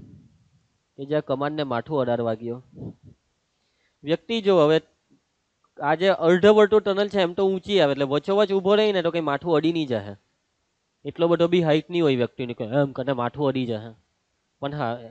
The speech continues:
જેમ જેમ નજીક જાય તેમ તેમ આ, આ ભાગ નીચે આવે. એટલે આવડી વ્યક્તિ હોય તેમાં અહીંયા નજીક જાય તો અહીંયા, અહીંયા, અહીંયા એનું માથું અટકી જાય. પછી અહીંયા નીચે અડાડવા જશે ને તો એમ ઝૂકી જવું પડે એને.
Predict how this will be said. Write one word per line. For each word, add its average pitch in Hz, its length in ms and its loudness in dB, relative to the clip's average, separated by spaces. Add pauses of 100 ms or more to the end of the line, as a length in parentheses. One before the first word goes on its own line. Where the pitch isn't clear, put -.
(160)
જેમ 160 280 -2
જેમ 214 180 0
નજીક 196 320 0
જાય 208 260 6
તેમ 185 200 0
તેમ 196 200 0
આ, 202 140 2 (160)
આ 170 120 4
ભાગ 180 220 4
નીચે 170 360 0
આવે. 110 220 0
એટલે - 840 -14
આવડી 170 280 4
વ્યક્તિ 208 360 2
હોય 139 280 4 (240)
તેમાં 170 320 0
અહીંયા 170 280 0
નજીક 160 360 2
જાય 175 180 4
તો 160 80 0
અહીંયા, 165 260 0
અહીંયા, 165 260 0
અહીંયા 160 200 -4
એનું 175 160 -2
માથું 151 300 0
અટકી 143 280 -2
જાય. 107 300 -8 (1040)
પછી - 160 -10
અહીંયા 170 200 2
નીચે 165 280 0
અડાડવા 185 420 6
જશે 202 400 6
ને 220 60 -4
તો 190 60 2
એમ 170 320 0 (240)
ઝૂકી 160 400 -2
જવું 175 220 4
પડે 143 180 0
એને. 110 380 -6